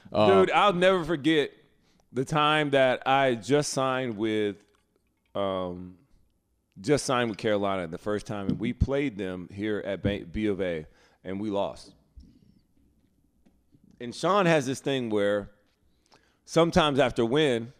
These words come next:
Speaker 2: like, if he tells the guys, like, "We're gonna win, and then we're gonna, we're gonna do a lap around the stadium,"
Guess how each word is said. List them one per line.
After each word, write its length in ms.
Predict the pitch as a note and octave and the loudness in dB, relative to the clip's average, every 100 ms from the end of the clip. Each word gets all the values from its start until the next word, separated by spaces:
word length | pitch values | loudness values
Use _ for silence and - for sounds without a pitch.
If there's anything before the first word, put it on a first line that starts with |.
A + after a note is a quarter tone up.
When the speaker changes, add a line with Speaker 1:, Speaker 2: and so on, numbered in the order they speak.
| _ _ _ _ | _ _ _ _
Speaker 2:
like, 180 | - G2+ | -6 -4
if 140 | G2 - | -4 -4
he 100 | E3 | -2
tells 300 | C#3+ C#3 A2 | 2 2 0
the 60 | |
guys, 340 | G2 A#2 A2+ F#2+ | -2 -2 -2 -2
like, 220 | G2 F#2+ | -4 -4
"We're 140 | A2+ | -2
gonna 140 | D3 A#2+ | 0 0
win, 420 | A#2 C3 C3+ C3 - | -2 -2 -4 -6 -8
and 120 | G#2 | -8
then 140 | A2 A2+ | -8 -4
we're 100 | A#2+ | -4
gonna, 300 | A#2 G#2 F2+ - _ _ _ | -2 -4 -8 -18 _ _ _
we're 100 | - | 0
gonna 140 | C#3 C3 | 2 4
do 140 | B2 | 0
a 40 | G#2+ | -2
lap 280 | G#2 A#2 G#2+ | 0 -2 -2
around 260 | A2+ G#2+ | -2 -4
the 60 | G2+ | -6
stadium," 500 | - A#2+ A#2 F#2+ D#2+ | -6 -4 -4 -6 -12